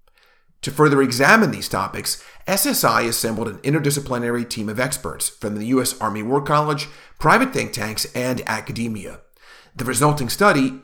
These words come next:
just published and available at our website, or S S I dot army war college dot E D U, has revealed several reasons for serious concern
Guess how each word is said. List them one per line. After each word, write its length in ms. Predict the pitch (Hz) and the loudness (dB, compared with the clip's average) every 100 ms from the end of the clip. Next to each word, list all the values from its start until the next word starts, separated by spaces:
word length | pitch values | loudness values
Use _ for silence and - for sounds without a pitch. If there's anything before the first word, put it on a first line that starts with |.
| - | -2
just 300 | 131 123 - | -2 -2 -2
published 340 | 170 143 131 | 2 2 2
and 80 | 117 | -4
available 500 | 107 117 127 117 101 | -2 -2 -2 -2 -4
at 120 | 104 | -4
our 120 | 95 | -4
website, 580 | 101 131 127 78 101 - - | -2 0 0 -4 -6 -8 -12
or 140 | - | -10
S 200 | - - | -6 -2
S 180 | 120 - | -2 2
I 280 | 110 110 110 | 4 4 2
dot 280 | 104 85 - | -4 -6 -6
army 260 | 110 117 113 | -4 -2 -4
war 220 | 107 101 | -6 -6
college 480 | - 104 98 98 - | -4 -4 -4 -6 -4
dot 240 | 95 - | -4 -6
E 160 | - 113 | -10 -10
D 100 | 101 | -8
U, 520 | 98 117 120 87 76 - - - - - | -6 -2 -2 -4 -14 -20 -20 -20 -20 -2
has 220 | 185 233 | 2 4
revealed 360 | 190 139 131 - | 2 4 2 2
several 480 | - 175 175 185 | 4 4 6 4
reasons 420 | 147 131 120 117 - | 4 2 2 -2 -4
for 140 | 117 | -4
serious 520 | - 139 135 131 127 | -2 2 4 4 2
concern 580 | - 135 - 110 73 76 | 0 -2 -2 -4 -8 -12